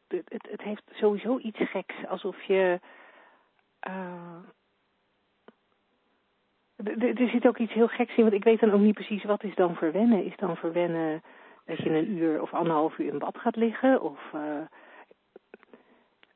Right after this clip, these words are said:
ik, ik, ik weet niet, het, het, het, het, het maakt ook een heel ding van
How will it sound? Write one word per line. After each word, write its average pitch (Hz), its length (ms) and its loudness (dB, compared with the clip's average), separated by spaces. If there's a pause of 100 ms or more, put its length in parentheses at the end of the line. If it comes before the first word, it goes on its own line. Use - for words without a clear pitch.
(680)
ik, - 240 -12
ik, 220 140 -14
ik 214 140 -10
weet 277 120 4
niet, 247 180 2
het, 220 180 -2
het, 220 220 -4
het, - 160 -2
het, 233 280 6
het 226 120 4
maakt 240 380 6
ook 226 160 6
een 202 140 6
heel 208 340 4
ding 214 360 8
van 180 420 2